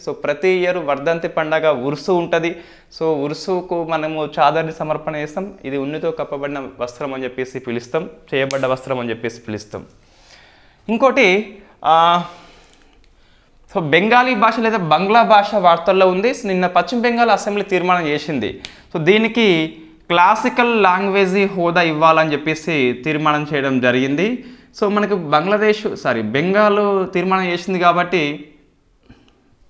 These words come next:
జనరల్గా, so, క్లాసికల్ లాంగ్వేజ్ ఇంతవరకు ఏ భాషలకు ఇచ్చిందని చెప్పేసి ప్రశ్న వస్తది. ఇది వార్తల్లో ఉన్నప్పుడు నేరుగా బంగ్లా లేదా బెంగాలీ భాష రాకపోవచ్చు, కానీ ప్రజెంట్ క్లాసికల్ లాంగ్వేజ్ ఎన్ని ఉన్నాయంటే మొత్తం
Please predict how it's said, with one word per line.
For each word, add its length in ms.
జనరల్గా, 640
so, 60
క్లాసికల్ 680
లాంగ్వేజ్ 460
ఇంతవరకు 760
ఏ 180
భాషలకు 440
ఇచ్చిందని 300
చెప్పేసి 260
ప్రశ్న 320
వస్తది. 420
ఇది 220
వార్తల్లో 500
ఉన్నప్పుడు 600
నేరుగా 400
బంగ్లా 400
లేదా 220
బెంగాలీ 460
భాష 240
రాకపోవచ్చు, 680
కానీ 360
ప్రజెంట్ 360
క్లాసికల్ 760
లాంగ్వేజ్ 360
ఎన్ని 200
ఉన్నాయంటే 360
మొత్తం 340